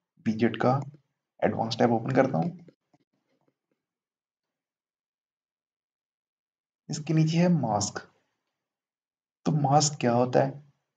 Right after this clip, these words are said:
Mask basically हमारे किसी भी widget को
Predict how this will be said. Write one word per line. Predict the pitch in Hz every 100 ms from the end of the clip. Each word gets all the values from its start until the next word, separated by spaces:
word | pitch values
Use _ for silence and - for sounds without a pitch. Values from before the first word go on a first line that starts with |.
| _ _ _ _ _ _ -
Mask | 147 151 165 - 139
basically | 143 - 165 165 165
हमारे | 160 120 117 117 120 127 127 -
किसी | 123 - 151
भी | 139 139
widget | 113 101 104 107
को | -